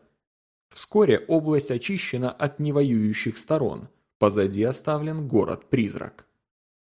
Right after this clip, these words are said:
На рассвете на гребнях холмов появляется нечто похожее на спешно организованный контингент северокорейской армии. Май представляет себе, что сейчас в голове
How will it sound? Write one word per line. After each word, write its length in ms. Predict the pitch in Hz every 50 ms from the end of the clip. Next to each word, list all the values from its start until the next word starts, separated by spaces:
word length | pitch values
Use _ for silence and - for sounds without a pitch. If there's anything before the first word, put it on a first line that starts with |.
| -
На 120 | 110 110 107
рассвете 640 | 107 104 - - - 151 190 196 165 - - 107
на 140 | 110 120 123
гребнях 400 | 123 139 143 117 113 107 101 -
холмов 600 | - - 110 101 104 120 147 185 190 180 - -
появляется 680 | - 180 180 185 175 165 160 151 151 151 151 - - 160
нечто 380 | 147 143 139 135 - - 147
похожее 500 | 143 - 143 131 - 143 135 123 123 131
на 160 | 123 123 123 117
спешно 500 | - - - 165 160 156 - - 156 151
организованный 720 | 147 139 143 143 143 139 127 127 135 131 127 131 131 127
контингент 760 | 127 - 127 117 110 - - 110 104 104 104 131 147 151 143
северокорейской 1000 | - - - - 151 131 123 131 135 127 - 143 131 110 101 95 - - - 104 -
армии. 580 | - 135 117 104 95 92 85 - - - 131 - _ _ _ _ _ _ _ _ _ _ _ _
Май 340 | - 120 151 175 180 175 160
представляет 840 | - - 175 175 175 - - 196 180 160 131 113 107 107 110 110 -
себе, 300 | - - 156 135 113 104
что 220 | - - - 165
сейчас 360 | 131 - 117 110 - 113 104 101
в 80 | 104
голове 440 | 107 107 107 113 123 139 175 190 165